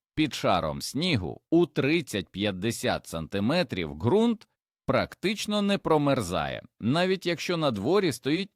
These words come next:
тридцятиградусний мороз. Температура біля поверхні ґрунту під таким заметом триматиметься близько нуля градусів.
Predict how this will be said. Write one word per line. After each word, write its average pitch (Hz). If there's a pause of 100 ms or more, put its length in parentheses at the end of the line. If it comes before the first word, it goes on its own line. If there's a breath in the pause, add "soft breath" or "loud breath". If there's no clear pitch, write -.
тридцятиградусний 107
мороз. 90 (300)
Температура 127
біля 165
поверхні 123
ґрунту 98
під 147
таким 117
заметом 95
триматиметься 202
близько 180
нуля 104
градусів. 90